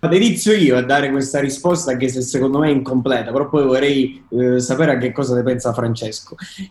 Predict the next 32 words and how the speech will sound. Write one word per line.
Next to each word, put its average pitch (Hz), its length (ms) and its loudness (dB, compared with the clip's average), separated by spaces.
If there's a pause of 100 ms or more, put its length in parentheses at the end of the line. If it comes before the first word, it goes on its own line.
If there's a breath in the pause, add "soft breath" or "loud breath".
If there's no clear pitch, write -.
Secondo 220 600 2
me 127 580 -2
c'è 165 140 0
stato 139 580 -2
un 147 140 0
cambiamento 165 800 2
appunto 135 380 -2
in 131 100 -2
quel 165 200 4
periodo 165 360 4
che 151 100 0
io 151 100 6
indicavo 143 460 2
come 135 200 0
Rinascimento, 117 1120 -4 (300)
quindi 139 300 2 (160)
dal 143 240 0
trecento 170 520 2
ma 143 80 0
soprattutto 160 380 0
verso 143 240 0
il 135 100 -2
quattrocento. 127 800 -2
È 202 60 4
una 160 220 2
corrente 170 480 2
filosofica, 120 840 -4
secondo 131 400 -2
me, 156 160 2
che - 80 -6
ha 123 120 -4
dato 131 500 -2